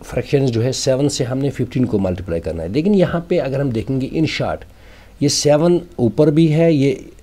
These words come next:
न्यूमरेटर में आएगा, फिर कॉमन फैक्टर और डिनोमिनेटर में भी सेवन है, तो ये कॉमन फैक्टर आएगा। बेहतर आएगा, उससे हम सेवन और सेवन को कैंसिल भी कर सकते हैं।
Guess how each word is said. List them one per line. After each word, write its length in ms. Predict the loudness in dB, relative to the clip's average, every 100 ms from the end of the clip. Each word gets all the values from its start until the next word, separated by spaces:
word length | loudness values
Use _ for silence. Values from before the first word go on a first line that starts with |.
| -4
न्यूमरेटर 480 | 4 6 8 8 6
में 100 | 6
आएगा, 240 | 6 6
फिर 140 | 2 0
कॉमन 340 | 2 2 2
फैक्टर 360 | 0 -2 -4 -4
और 180 | 0 2
डिनोमिनेटर 560 | 4 4 4 2 0
में 180 | 0 0
भी 100 | 0
सेवन 360 | 0 0 0 -2
है, 220 | -4 -6
तो 160 | -4 0
ये 120 | 0
कॉमन 340 | 2 2 2
फैक्टर 300 | 0 -4 -2
आएगा। 280 | -2 -2 -4 -8 -16 -6
बेहतर 340 | 4 4 6
आएगा, 240 | 6 6 6
उससे 240 | 2 0
हम 160 | 0 -2
सेवन 320 | 0 0 2
और 100 | 0
सेवन 220 | 0 -2
को 120 | -2
कैंसिल 340 | -2 -2 -2 -4
भी 120 | -4
कर 140 | -6
सकते 320 | -8 -10 -12
हैं। 120 | -12